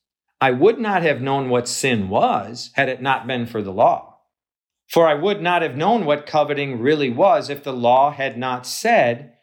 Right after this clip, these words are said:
'You shall not covet.' But sin,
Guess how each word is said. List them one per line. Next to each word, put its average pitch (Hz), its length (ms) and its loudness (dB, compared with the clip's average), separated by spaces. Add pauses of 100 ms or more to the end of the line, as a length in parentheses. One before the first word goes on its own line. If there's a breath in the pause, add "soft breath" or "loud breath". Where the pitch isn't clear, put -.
(120)
'You 117 340 0
shall 123 480 2
not 107 460 -10
covet.' 196 420 0 (240 soft breath)
But 139 240 0
sin, 139 680 -2